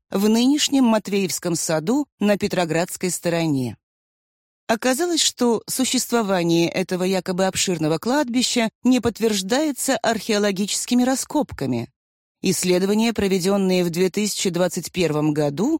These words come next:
не подтвердили существование на данном месте кладбища, во всяком случае, обширного и действующего продолжительное время. Теперь предстоит провести дополнительные изыскания,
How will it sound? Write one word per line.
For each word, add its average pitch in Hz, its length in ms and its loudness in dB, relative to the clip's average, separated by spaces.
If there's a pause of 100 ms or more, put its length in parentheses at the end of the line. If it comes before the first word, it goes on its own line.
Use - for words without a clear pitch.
(160)
не 220 300 4
подтвердили 208 960 0
существование 214 800 0
на 175 160 2
данном 170 320 2
месте 156 400 -2
кладбища, 254 720 0 (140)
во 208 180 2
всяком 180 340 -2
случае, 240 680 0 (120)
обширного 254 880 0
и 202 200 -2
действующего 208 880 0
продолжительное 180 880 0
время. 180 540 -2 (880)
Теперь 190 340 0
предстоит 214 560 -2
провести 190 480 -2
дополнительные 196 1080 0
изыскания, 202 800 0